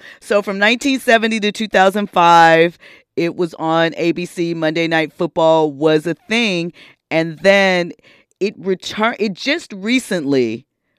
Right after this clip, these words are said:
returned a couple of games to A B S, A B C on certain nights. They will broadcast a game, but that just started, um,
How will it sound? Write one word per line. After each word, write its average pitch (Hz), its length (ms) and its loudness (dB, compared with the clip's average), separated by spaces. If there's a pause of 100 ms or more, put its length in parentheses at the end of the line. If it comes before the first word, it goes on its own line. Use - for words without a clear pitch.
returned 180 500 -2
a 151 100 -4
couple 190 300 -4
of 165 100 -2
games 151 380 -6
to - 160 -8
A 160 80 0
B 143 240 -2
S, - 240 -6 (140)
A 170 140 0
B 147 180 -10
C 151 420 -8 (340)
on 165 360 -6
certain 151 480 -2
nights. 147 540 -6 (420)
They 156 240 -2
will 156 180 -2
broadcast 143 880 0
a 151 60 -6
game, 143 400 -6
but 135 200 -8
that 190 300 0
just 170 320 -8
started, 147 680 -2 (100)
um, 143 680 -4